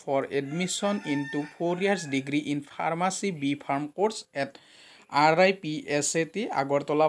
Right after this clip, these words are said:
ফৰ দ্য ছেছন টু থাউজেণ্ড টুৱেণ্টি।" আৰু ইয়াৰ বাবে ছিট আছে, পাঁচটা ছিট আছে, ইয়াত উল্লেখ কৰা আছে। আৰু ইয়াত দিছে, "ফিজিকেলি এপিয়াৰ ইন দ্য কাউন্সেলিং উইথ অল অৰিজিনেল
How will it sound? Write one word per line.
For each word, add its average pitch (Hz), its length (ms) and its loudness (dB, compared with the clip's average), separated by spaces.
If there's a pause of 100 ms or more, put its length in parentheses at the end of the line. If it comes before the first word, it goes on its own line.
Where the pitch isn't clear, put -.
(120)
ফৰ 143 220 2 (100)
দ্য 139 60 4 (100)
ছেছন 143 320 -4 (120)
টু 151 60 -6 (100)
থাউজেণ্ড 147 340 -2 (180)
টুৱেণ্টি।" 110 400 -8 (540)
আৰু 139 140 2 (160)
ইয়াৰ 147 260 2
বাবে 165 160 2 (180)
ছিট 165 260 -2 (100)
আছে, 143 220 -2 (220)
পাঁচটা 135 360 0 (120)
ছিট 147 240 -4
আছে, 196 140 -4 (120)
ইয়াত 139 220 0
উল্লেখ 139 200 -2 (120)
কৰা 139 180 2 (120)
আছে। 196 220 -4 (560)
আৰু 135 180 2
ইয়াত 147 220 0
দিছে, 156 320 0 (1080)
"ফিজিকেলি 190 560 -2 (160)
এপিয়াৰ 143 300 0 (180)
ইন 147 140 0
দ্য 151 80 -2 (160)
কাউন্সেলিং 165 500 -2 (340)
উইথ 143 160 -6 (240)
অল 202 120 6 (480)
অৰিজিনেল 139 520 -4